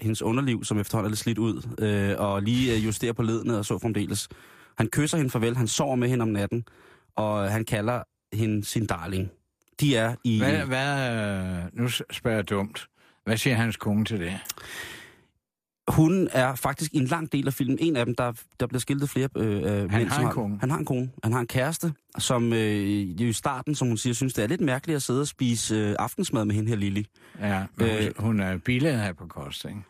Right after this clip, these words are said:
Speaker 1: Jo, det er hun, og hun, øh, hun tager ikke på, og der, hvis
Speaker 2: Nej.
Speaker 1: man skal ikke, øh, udvide garderoben, fordi at hun rent overflademæssigt udvider sig fuldstændig uproportioneret i forhold til, hvad man ellers normalt ville forvente af en kvinde i den alder. Men når det så er sagt,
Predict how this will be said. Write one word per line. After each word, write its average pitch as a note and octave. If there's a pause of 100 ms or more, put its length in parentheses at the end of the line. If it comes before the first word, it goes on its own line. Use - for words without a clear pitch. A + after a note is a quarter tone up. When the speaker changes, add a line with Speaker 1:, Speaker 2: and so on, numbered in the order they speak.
(120)
Speaker 1:
Jo, G#2+
det C3+
er E2
hun, G2+
og F#2+
hun, F#2+
øh, F2
hun F#2+
tager F2+
ikke F#2
på, A2+
og G2+
der, F#2+
hvis F#2+
Speaker 2:
Nej. F#2
Speaker 1:
man G2
skal G2+
ikke, A2
øh, G#2+
udvide A2+
garderoben, G#2
fordi G#2
at G#2+
hun G#2
rent G2
overflademæssigt G2+
udvider G2+
sig G2
fuldstændig A2
uproportioneret G#2
i -
forhold G#2
til, -
hvad G2+
man G2+
ellers -
normalt G2+
ville A2+
forvente G#2
af -
en G#2
kvinde G#2
i G2+
den G2+
alder. -
Men F#3 (1080)
når C#3+
det E3
så D#3
er C#3+
sagt, A2